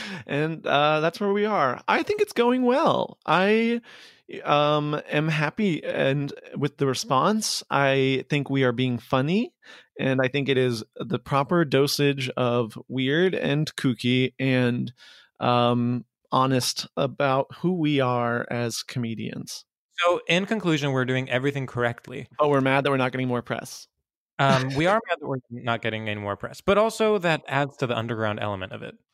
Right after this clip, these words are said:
Speaker 2: And also somehow people are still finding us. Oh, I also wanna say our
Speaker 1: <laughs>
Speaker 2: podcast is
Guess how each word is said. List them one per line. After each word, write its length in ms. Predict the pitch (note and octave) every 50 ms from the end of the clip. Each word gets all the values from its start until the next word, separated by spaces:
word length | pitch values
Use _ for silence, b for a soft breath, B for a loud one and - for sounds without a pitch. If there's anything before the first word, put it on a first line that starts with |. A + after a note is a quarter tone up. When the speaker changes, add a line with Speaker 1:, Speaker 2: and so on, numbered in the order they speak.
| _ _ -
Speaker 2:
And 120 | C#3+ D3
also 200 | G#3+ A3+ - - G#3+ -
somehow 220 | F#3+ F#3 E3+ F3 E3
people 240 | D3 E3 D3+ D3+ C3+
are 40 |
still 180 | C3 - C#3+ C3+
finding 300 | - C3+ C3 A#2 G#2+ -
us. 120 | - - - B B B B B B
Oh, 240 | B G#3 G3+ A3 A3 -
I 100 | A#3 A3
also 260 | B3 C4+ C4+ - -
wanna 200 | A#3+ A#3 G#3 G3+
say 260 | F3+ - F#3+ F3+ E3 - - - - -
our 80 | - D#3+
Speaker 1:
<laughs> 0 |
Speaker 2:
podcast 400 | - - D#4 G#3+ - - B3 A#3+ - _
is 80 | _